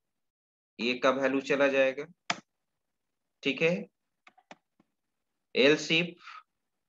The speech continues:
else if में फिर confusion किस में रहेगा? B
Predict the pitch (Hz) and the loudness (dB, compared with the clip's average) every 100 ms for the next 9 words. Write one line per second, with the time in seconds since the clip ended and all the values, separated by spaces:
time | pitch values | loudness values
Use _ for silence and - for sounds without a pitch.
0 | - - _ _ _ _ _ _ _ _ | -20 -20 _ _ _ _ _ _ _ _
1 | _ - 123 151 156 151 151 160 165 208 | _ 0 4 4 2 -4 -2 -4 -2 -4
2 | - - _ _ - 147 156 143 143 143 | -8 -16 _ _ -4 -2 0 0 -2 -2
3 | 160 165 147 147 156 156 156 151 151 123 | -2 0 -4 0 2 2 2 2 2 2